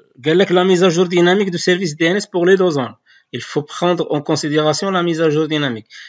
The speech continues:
يعني هي هذه دي دي ان اس ابديت، دي دي ان اس ستايل انتيريم، وكنقول له لو نو دو دومين دي ان اس ديالي، آه، ديريكت هو حسن بوان دراوي، وهنا كنقول حسن بوان دراوي لو سيرفر دي ان اس برينسيبال ديالها هو،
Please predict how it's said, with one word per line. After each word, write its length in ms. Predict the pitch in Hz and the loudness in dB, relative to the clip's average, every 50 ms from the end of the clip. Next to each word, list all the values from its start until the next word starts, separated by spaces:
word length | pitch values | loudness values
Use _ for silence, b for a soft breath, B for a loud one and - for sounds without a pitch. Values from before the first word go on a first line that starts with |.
| B B - | B B -6
يعني 360 | 135 120 123 143 143 127 151 | -2 -2 0 0 2 2 2
هي 120 | 165 156 | 0 0
هذه 340 | 135 131 135 139 170 202 208 B B B B B B B B B - | 0 -2 -2 -2 -4 -6 -6 B B B B B B B B B -2
دي 140 | 131 143 139 | 0 0 2
دي 200 | 143 156 143 139 | 4 2 2 2
ان 60 | 143 | 2
اس 120 | 143 139 | 0 -2
ابديت، 460 | 143 139 131 - 127 135 156 156 151 - | -4 -6 -8 -6 -4 -2 -2 -2 -4 -6
دي 80 | 120 | -6
دي 180 | 123 139 131 131 | -4 -4 -4 -2
ان 60 | 131 | -4
اس 160 | 135 127 - | -6 -8 -10
ستايل 340 | - - 143 135 135 - - | -8 -4 -2 -2 -2 -2 -4
انتيريم، 560 | 127 127 123 - 135 131 143 160 185 190 180 | -6 -6 -6 -4 -4 -2 0 0 0 0 -2
وكنقول 440 | 165 - 151 143 127 127 143 139 135 | -2 0 -2 -2 0 -2 -2 -2 -2
له 120 | 135 143 127 135 127 127 - - _ _ _ | -2 -4 -6 -8 -12 -14 -16 -20 _ _ _
لو 200 | 127 123 131 139 | -8 -6 -4 -2
نو 140 | 143 143 143 | -2 -2 0
دو 80 | 139 139 | -2 0
دومين 380 | 131 139 139 135 135 135 123 | 0 0 0 0 0 -2 -2
دي 200 | - 131 131 131 | -2 -2 -2 -2
ان 80 | 131 131 | -2 -4
اس 140 | 123 - - | -6 -6 -6
ديالي، 340 | 120 127 127 123 131 131 B B B B B B _ - | -6 -4 -4 -4 -6 -8 B B B B B B _ -10
آه، 480 | 117 120 120 123 117 113 113 117 110 110 | -8 -8 -6 -6 -8 -8 -10 -10 -12 -8
ديريكت 520 | 113 131 131 139 143 139 135 - - - | -4 0 2 2 2 2 0 -4 -8 -10
هو 300 | 107 113 117 117 - - | -8 -6 -4 -6 -6 -8
حسن 460 | - - 117 113 - 131 123 117 107 - - | -10 -10 -10 -8 -6 -6 -6 -6 -8 -10 -10
بوان 200 | 113 110 107 98 | -10 -10 -8 -8
دراوي، 300 | 120 117 123 139 170 214 | -6 -4 -4 -2 -2 0
وهنا 220 | 180 156 170 185 | 0 0 0 -2
كنقول 460 | - - 175 160 139 147 170 180 185 185 B B B B B B | -2 -2 -4 -4 -4 -2 -4 -4 -4 -6 B B B B B B
حسن 280 | - 135 - - 151 | -8 -6 -4 -2 -4
بوان 300 | 139 143 - 143 143 131 | -4 -4 -4 -6 -6 -4
دراوي 260 | 135 143 143 147 156 151 | -4 -2 -2 -2 0 -2
لو 60 | 143 | -4
سيرفر 340 | - - 135 127 127 139 131 | -2 -2 -2 -2 -2 -4 -4
دي 200 | 120 127 131 131 | -4 -4 -4 -2
ان 80 | 135 | -2
اس 120 | 135 - - | -4 -6 -6
برينسيبال 540 | - - 131 127 - 139 135 - 135 123 | -6 -6 -6 -4 -4 -8 -6 -4 -4 -4
ديالها 260 | 117 127 127 139 156 143 | -2 -2 -2 -2 -2 -2
هو، 280 | 123 127 147 160 165 | 0 0 -2 -4 -6